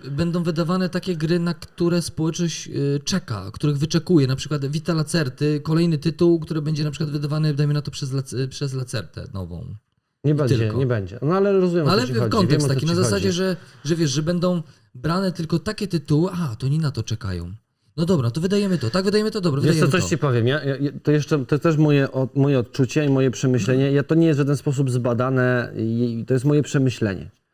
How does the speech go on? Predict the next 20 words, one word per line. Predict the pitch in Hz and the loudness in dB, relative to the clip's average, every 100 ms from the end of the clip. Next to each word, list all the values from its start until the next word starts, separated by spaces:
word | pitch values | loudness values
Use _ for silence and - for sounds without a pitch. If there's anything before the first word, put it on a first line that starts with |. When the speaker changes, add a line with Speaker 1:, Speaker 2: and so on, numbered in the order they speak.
| _ _ | _ _
Speaker 2:
Ja | 123 170 | 2 2
mam | 196 | 2
też | 180 | 0
takie | - 165 160 | -4 -2 0
wrażenie, | 147 131 131 110 113 139 | 0 0 -2 -2 -4 -4
że | 120 123 | -6 -6
wspieraczki, | - 139 151 - - 151 131 - | -4 -2 -2 -4 -6 -4 -6 -6
e, | 127 123 | -4 -4
ruszyły | 135 143 - 185 156 | 0 0 2 2 2
dlatego, | 131 123 131 113 123 143 | 0 -2 -2 -2 -2 -4
że | 127 | -4
nasze | 131 139 151 | -4 -6 -8
społeczeństwo | - 120 135 - 123 | -6 -6 -6 -6 -6
zaczęło | 113 127 120 | -4 -4 -6
się | - 113 | -6 -4
bogacić. | 117 110 90 - - - _ _ _ _ _ _ _ _ _ _ _ _ - | -2 -2 -6 -10 -20 -20 _ _ _ _ _ _ _ _ _ _ _ _ -4
I | 127 123 117 | 0 0 0
kupienie | 135 180 196 151 | 0 2 2 2
gry | 156 151 | 2 0
z-, | 127 | -2